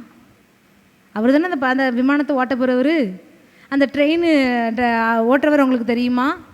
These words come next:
அவரெல்லாம் நீங்க நம்பி ஏறி உட்காந்துருவீங்க. அப்படிதானே? முன்ன பின்ன தெரியாத ஆளு,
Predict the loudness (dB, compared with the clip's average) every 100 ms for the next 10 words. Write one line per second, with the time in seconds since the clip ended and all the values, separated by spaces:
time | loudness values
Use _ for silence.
0 | -20 -16 -10 -6 -4 -2 -2 -2 -4 -6
1 | -2 -2 0 2 2 2 0 2 2 4
2 | 2 0 -2 -4 -12 -20 -20 _ _ _
3 | _ _ _ _ -6 -2 0 2 4 4
4 | 0 -4 -16 -10 -2 0 0 0 0 0
5 | 0 2 2 2 4 4 2